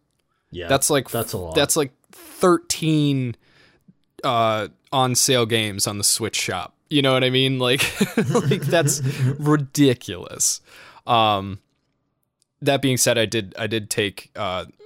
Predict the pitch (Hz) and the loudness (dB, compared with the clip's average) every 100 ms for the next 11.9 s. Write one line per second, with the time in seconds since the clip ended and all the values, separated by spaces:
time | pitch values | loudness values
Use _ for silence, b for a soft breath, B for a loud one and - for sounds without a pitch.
0 | - - 104 101 98 92 92 92 65 98 | -6 -4 -2 -4 -6 -6 -6 -6 -6 -8
1 | 95 - 101 92 90 _ _ _ _ _ | -10 -8 -4 -4 -4 _ _ _ _ _
2 | 131 117 110 101 98 92 - - 104 90 | -8 -2 -2 -2 -4 -4 -4 -4 -4 -8
3 | 87 - 101 92 - 92 95 90 - 92 | -10 -14 -16 -8 -6 -4 -4 -6 -6 -14
4 | 95 101 95 92 - 95 87 - 92 95 | -8 -6 -6 -4 -4 -4 -6 -10 -10 -8
5 | - 92 95 92 101 - 95 - 98 101 | -8 -10 -8 -6 -6 -8 -10 -12 -8 -6
6 | 98 95 90 92 - - 98 90 98 98 | -6 -6 -6 -8 -10 -10 -10 -6 -2 -2
7 | - _ _ - 151 82 107 98 113 101 | -4 _ _ -4 -2 -2 -4 -4 -4 -4
8 | 95 101 95 90 - - b b b - | -4 -4 -6 -8 -12 -14 b b b -2
9 | 123 117 123 110 98 101 95 95 90 95 | 0 2 2 2 0 -2 -4 -8 -8 -8
10 | 113 98 98 95 - 101 92 95 B B | -6 -4 -4 -4 -4 -4 -8 -12 B B
11 | B B B B - 95 90 87 92 | B B B B -8 -4 -4 -6 -10